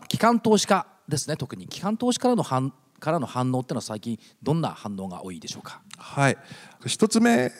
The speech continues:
Speaker 2: がですね、やはり、あの、中長期的にロケーションとクオリティにこだわっているということについては、非常にご賛同をいただける、えー、投資家さんが多ございます。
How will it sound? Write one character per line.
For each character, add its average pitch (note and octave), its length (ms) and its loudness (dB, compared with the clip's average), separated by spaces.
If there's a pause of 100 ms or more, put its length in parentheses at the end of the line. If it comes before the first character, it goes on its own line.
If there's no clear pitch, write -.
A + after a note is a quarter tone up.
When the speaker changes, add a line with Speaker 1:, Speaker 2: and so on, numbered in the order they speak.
Speaker 2:
が C3+ 100 4
で G2+ 80 -2
す - 120 -6
ね、 G2+ 180 -2 (300)
や D3 120 2
は C4 120 6
り、 C#4 80 0
あ F3 140 6
の、 C3+ 920 0 (120)
中 A3 240 4
長 A#3 240 2
期 - 100 -8
的 A3+ 260 2
に A3 560 2
ロ C3 200 6
ケ A3+ 240 6
ー - 20 4
シ G#3+ 120 4
ョ A3 100 6
ン G#3 80 4
と F#3+ 160 0
ク - 180 4
オ G#3 100 8
リ A3+ 100 0
テ G#3+ 160 2
ィ - 20 6
に G#3 120 6
こ F#3+ 100 2
だ F#3 100 6
わ F#3 80 6
っ F#3 40 -6
て F#3 120 -4
い C3+ 60 4
る F#2+ 60 -8
と - 160 -14 (260)
い D3 100 4
う F3 80 6
こ G3+ 140 4
と G#3+ 100 4
に G3 120 6
つ - 180 0
い G3+ 100 2
て G#3 120 4
は、 G#3+ 220 6 (220)
非 D#3+ 120 2
常 E3 260 8
に D#3 280 6
ご C3 160 4
賛 D#3 320 8
同 D3 360 6
を C#3 80 2
い B2+ 80 0
た C#3+ 100 4
だ B2+ 140 6
け C3 160 4
る、 A#2+ 280 4 (380)
え G#2+ 200 2
ー、 G#2+ 40 -2
投 A#2 180 2
資 - 80 0
家 A2+ 120 -2
さ A2 120 0
ん A2 60 -2
が A2 100 -2
多 C3+ 220 4
ご G2+ 80 -4
ざ F2+ 140 -8
い F2 40 -8
ま E2+ 80 -10
す。 - 160 -10